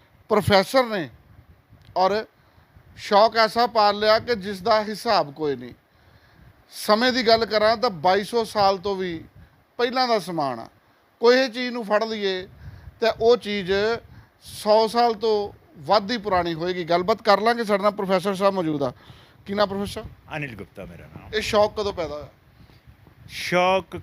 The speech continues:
Speaker 2: ਕਦੋਂ ਪੈਦਾ ਹੋਇਆ? ਕਿਰਪਾ ਰਹੀ ਭੋਲੇਨਾਥ ਦੀ ਤੇ ਮੇਰੇ ਮਾਤਾ ਪਿਤਾ, ਮਾਤਾ ਸ਼੍ਰੀਮਤੀ ਕਮਲਾ ਰਾਣੀ, ਪਿਤਾ ਸ਼੍ਰੀ ਦੇਸ ਰਾਜ ਗੁਪਤਾ, ਉਹਨਾਂ ਦਾ ਹੀ ਜਿੱਥੇ ਵੀ ਬੈਠੇ ਦੇ ਆ ਮੇਰੇ ਉੱਤੇ ਹੱਥ ਰਹਿੰਦਾ ਤੇ ਮੇਰਾ ਸ਼ੌਕ ਅੱਗੇ ਦਾ ਅੱਗੇ ਵਧੀ ਜਾਂਦਾ ਪਿਆ।
Speaker 1: ਕਿਸ ਤਰ੍ਹਾਂ ਸ਼ੌਕ, ਮਤਲਬ ਇੱਕ ਇੰਨਾ ਪੁਰਾਣਾ ਸਮਾਨ ਇਕੱਠਾ ਕਰਨ ਦਾ?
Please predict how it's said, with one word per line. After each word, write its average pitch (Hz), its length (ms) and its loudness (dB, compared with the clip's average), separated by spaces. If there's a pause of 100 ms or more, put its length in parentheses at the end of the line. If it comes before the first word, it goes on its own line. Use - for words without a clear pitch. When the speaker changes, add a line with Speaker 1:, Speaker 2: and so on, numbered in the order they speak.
Speaker 2:
ਕਦੋਂ 160 240 -2
ਪੈਦਾ 175 300 0
ਹੋਇਆ? 160 340 0
ਕਿਰਪਾ 170 520 0
ਰਹੀ 180 180 2
ਭੋਲੇਨਾਥ 156 560 0
ਦੀ 156 200 0
ਤੇ 151 160 -4
ਮੇਰੇ 135 260 -4
ਮਾਤਾ 120 360 -4
ਪਿਤਾ, 113 300 -6
ਮਾਤਾ 104 340 -6
ਸ਼੍ਰੀਮਤੀ 101 460 -8
ਕਮਲਾ 95 360 -8
ਰਾਣੀ, 117 280 -6 (300)
ਪਿਤਾ 104 220 -6
ਸ਼੍ਰੀ 90 260 -10
ਦੇਸ 85 320 -16
ਰਾਜ 82 100 -16
ਗੁਪਤਾ, 85 340 -18
ਉਹਨਾਂ 123 380 -6
ਦਾ 120 80 -2
ਹੀ 120 180 -2 (320)
ਜਿੱਥੇ 123 280 -4
ਵੀ 120 100 -6
ਬੈਠੇ 117 340 -4
ਦੇ 113 120 -2
ਆ 107 40 -6
ਮੇਰੇ 104 280 -8
ਉੱਤੇ 101 220 -8
ਹੱਥ 95 280 -10
ਰਹਿੰਦਾ 107 380 -8 (320)
ਤੇ 120 60 -2
ਮੇਰਾ 110 220 -2
ਸ਼ੌਕ 95 340 -6
ਅੱਗੇ 90 220 -10
ਦਾ 90 100 -6
ਅੱਗੇ 85 200 -12
ਵਧੀ 82 240 -16
ਜਾਂਦਾ 82 340 -20 (100)
ਪਿਆ। 78 180 -20 (340)
Speaker 1:
ਕਿਸ - 160 -20
ਤਰ੍ਹਾਂ 240 160 -16
ਸ਼ੌਕ, 220 360 -6
ਮਤਲਬ 214 540 -8
ਇੱਕ 196 100 -8 (160)
ਇੰਨਾ 202 260 -2
ਪੁਰਾਣਾ 190 420 -4
ਸਮਾਨ 180 300 -6
ਇਕੱਠਾ 190 280 -10
ਕਰਨ 180 240 -8
ਦਾ? 160 200 -4